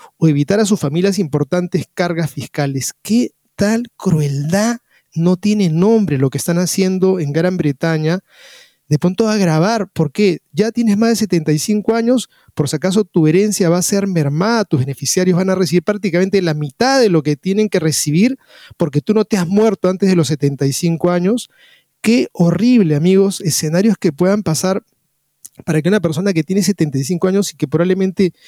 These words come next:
tenga sus fragilidades y tenga quizás sus limitaciones, de pronto diga, "No, hágame una eutanasia para no mortificar y no afectar a mis, ben-, eh,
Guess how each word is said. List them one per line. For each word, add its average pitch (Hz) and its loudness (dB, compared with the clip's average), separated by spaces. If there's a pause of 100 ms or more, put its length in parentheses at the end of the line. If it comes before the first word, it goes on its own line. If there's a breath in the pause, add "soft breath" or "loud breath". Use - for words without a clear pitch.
(340 soft breath)
tenga 180 0
sus 147 -2
fragilidades 156 -2
y 147 -4
tenga 180 -2
quizás - -4
sus 180 0
limitaciones, 175 0
de 160 0
pronto 196 0
diga, 196 0 (360 loud breath)
"No, 214 0 (240)
hágame 220 2
una 220 2
eutanasia 190 0
para 151 0
no 185 2
mortificar 180 -2
y 160 -2
no 175 0 (200 soft breath)
afectar 185 -2
a 185 0
mis, 156 -4
ben-, 151 0
eh, 151 -2